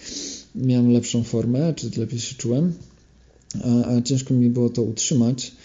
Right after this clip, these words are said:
więc nie wiem, no, mm, pomysł na przyszły sezon, że może trochę mniej startów <laughs> i zobaczymy.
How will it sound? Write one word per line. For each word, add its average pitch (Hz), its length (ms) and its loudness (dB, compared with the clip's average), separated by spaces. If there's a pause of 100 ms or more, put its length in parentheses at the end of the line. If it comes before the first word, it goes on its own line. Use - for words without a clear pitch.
(140)
więc 143 260 -6
nie 113 60 0
wiem, 104 160 -2
no, 107 80 -4
mm, 113 720 -4
pomysł 120 300 0
na 123 60 0
przyszły 120 340 -8
sezon, 123 320 -2
że 123 100 -4
może 120 180 -2
trochę 120 220 -4
mniej 120 160 0
startów 120 600 -4 (520)
<laughs> 185 680 -4
i 117 40 -6
zobaczymy. 120 580 -2